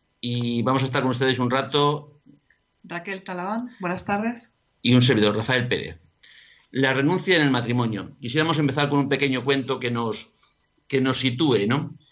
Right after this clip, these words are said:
Speaker 1: Que nos, eh, de alguna forma, mm, de una forma así graciosa, pues a lo mejor nos puede ayudar. Dice así:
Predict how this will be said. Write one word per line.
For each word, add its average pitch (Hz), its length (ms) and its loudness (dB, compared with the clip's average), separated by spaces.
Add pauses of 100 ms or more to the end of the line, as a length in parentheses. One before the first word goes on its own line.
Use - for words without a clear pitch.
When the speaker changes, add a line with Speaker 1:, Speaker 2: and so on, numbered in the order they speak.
(140)
Speaker 1:
Que 131 100 -2
nos, 123 580 4 (520)
eh, 127 420 -2
de 123 160 -4
alguna 165 220 4
forma, 165 580 0 (520)
mm, 123 460 2 (500)
de - 760 -6
una 131 80 2
forma 139 220 4
así 135 480 2
graciosa, 139 760 2 (320)
pues 120 480 2 (160)
a 123 100 -6
lo 123 60 0
mejor 123 180 2
nos 139 140 2
puede 135 180 2
ayudar. 101 400 -6 (420)
Dice 151 200 0
así: 101 340 -6